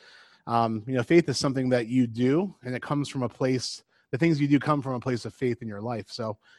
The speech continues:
um, as you can see, all of these stories about faith are things that people were doing and, and how they were living. That was kinda like an overall global part of who they were. Hebrews eleven. Now faith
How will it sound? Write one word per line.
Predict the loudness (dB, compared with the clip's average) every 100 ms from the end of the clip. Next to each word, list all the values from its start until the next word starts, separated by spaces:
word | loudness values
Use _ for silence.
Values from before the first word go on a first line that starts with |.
| _ _ _ -6
um, | -4 -4 0
as | 2 2
you |
can | -2
see, | 2 4
all | 8 10 8
of | 6
these | 2 0
stories | -2 2 4 4 0
about | -2 -2
faith | 0 0 0
are | -2 -2
things | -4 -4 -6
that | -6
people | -6 -4 -4
were | -4 -2
doing | 2 2 0 -4
and, | -6 -6
and | -6
how | -2 -2
they | -2
were | -4
living. | 0 2 2 -2 -8
That | -14
was |
kinda | -8 -6
like | -6 -8
an | -6
overall | -4 0 2 2 -2
global | -4 -2 -2 -4 -6 -8 _ -20 _ _
part | 6 6
of |
who | 4 0
they | 2
were. | 4 4 2 _ _ _ _ _ _ _ _ -20 -20 -20 -20 -20 -20 _ _
Hebrews | 0 2 4
eleven. | 8 10 8 6 -6 -16 _ _ _ _ _ _ _ _ _ _ 0
Now | 2 4
faith | 8 6 6